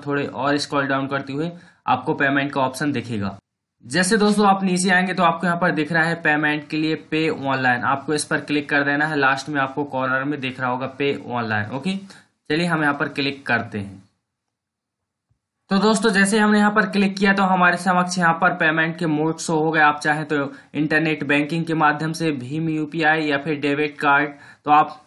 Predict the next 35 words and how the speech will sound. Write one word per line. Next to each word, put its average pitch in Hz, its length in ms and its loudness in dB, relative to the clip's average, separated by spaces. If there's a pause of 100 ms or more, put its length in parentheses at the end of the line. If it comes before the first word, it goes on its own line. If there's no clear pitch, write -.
(160)
इनमें 156 300 0
से 170 140 -4
कोई 160 200 0
भी 156 140 0
एक 151 100 -4
सिलेक्ट 143 320 -2
कर 151 120 0
सकते 160 300 -4
हैं। 156 60 -6
हमने 156 200 -4
यहाँ 139 120 2
पर 156 200 -2
डेबिट 143 340 -4
कार्ड 147 180 2
सिलेक्ट 139 380 -6
किया 143 180 0
है। 165 120 0
यहाँ - 540 -4
पर 165 140 2
हमको 170 240 0
अपना 160 220 -2
कार्ड 151 320 2
नंबर 156 280 0
डालना 160 300 2
है, 165 140 -4
then 151 160 0
इसके 151 200 -6
बाद 147 200 2
आपको 147 280 0
इसका 143 260 -4
मंथ, 143 380 -2
एक्सपायर 143 480 0
मंथ 143 280 -2
डालना 147 320 2
है, 165 180 -10